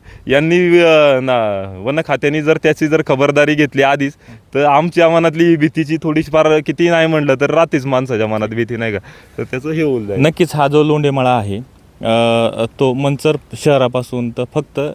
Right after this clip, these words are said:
Speaker 2: काही मीटर अंतरावरती आहे. अ, आपण व्हिडिओ पाहिल्यानंतर असं वाटतं की हे कुठंतरी ग्रामीण भागातला किंवा, अ, कुठंतरी खूप लांबचा असा,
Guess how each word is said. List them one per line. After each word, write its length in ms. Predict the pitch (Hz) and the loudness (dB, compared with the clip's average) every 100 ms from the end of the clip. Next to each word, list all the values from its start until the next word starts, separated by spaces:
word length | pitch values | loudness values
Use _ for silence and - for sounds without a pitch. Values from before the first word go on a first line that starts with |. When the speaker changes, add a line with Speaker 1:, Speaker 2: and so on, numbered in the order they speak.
| - - | -10 -6
Speaker 2:
काही 180 | 131 135 | -2 0
मीटर 240 | 131 - | -2 0
अंतरावरती 480 | 117 107 107 104 110 | -2 0 -4 -2 -4
आहे. 340 | 101 101 - - - - - | -8 -10 -16 -20 -20 -14 -2
अ, 60 | |
आपण 380 | 107 107 117 139 | 0 2 0 0
व्हिडिओ 260 | 131 131 131 | 0 0 0
पाहिल्यानंतर 480 | 123 120 113 113 | 0 0 -2 -4
असं 280 | 113 117 - | -4 -4 -2
वाटतं 300 | 120 107 - 107 | -2 -2 -6 -6
की 80 | 117 | -4
हे 140 | 120 | -6
कुठंतरी 600 | - - 123 135 120 113 - - 104 | -6 -8 -4 -2 0 -2 -6 -10 -2
ग्रामीण 320 | 113 120 123 | 0 2 0
भागातला 420 | 113 107 104 101 | -2 -4 -4 -6
किंवा, 320 | 101 113 107 | -6 -6 -6
अ, 760 | 110 - 101 101 98 98 95 95 | -6 -8 -6 -2 -2 -2 -4 -6
कुठंतरी 540 | - 123 120 120 123 117 | -6 -6 -4 -2 -2 -2
खूप 220 | 151 127 | -2 0
लांबचा 340 | 117 113 117 | 0 0 -2
असा, 220 | 110 110 | -4 -6